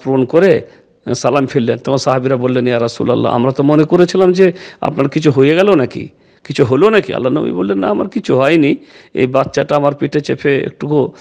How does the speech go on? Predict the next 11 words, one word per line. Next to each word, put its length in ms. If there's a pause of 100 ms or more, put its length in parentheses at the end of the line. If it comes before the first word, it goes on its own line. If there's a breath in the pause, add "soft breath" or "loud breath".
(220 loud breath)
মানে 320
স-, 140 (380)
আনন্দ 380 (300)
পাচ্ছিল, 500 (440 loud breath)
তাই 140
ভাবলাম 420
যে 140
এই 160
আনন্দটা 460
পেয়েই 380
নে, 180